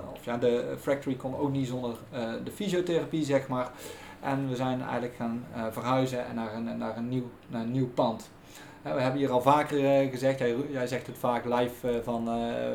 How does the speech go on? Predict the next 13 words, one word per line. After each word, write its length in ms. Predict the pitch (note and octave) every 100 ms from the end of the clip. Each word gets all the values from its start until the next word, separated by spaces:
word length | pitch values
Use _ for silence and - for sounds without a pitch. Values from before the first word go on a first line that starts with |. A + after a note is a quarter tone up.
| A#2 B2
vandaag, 380 | A2+ A#2+ A#2 A2+ -
eh, 80 | A2+
vanuit 260 | A#2+ A#2
de 60 | A#2
Stella 340 | A2+ C3+ B2 A2+
Maris. 520 | B2 C#3+ D3 D#3+ - - - - -
Nou, 120 | -
dat, 120 | C#3
dat 120 | C#3
is 60 | D3
ook 100 | G3
wel 140 | G#3
een, 100 | D#3+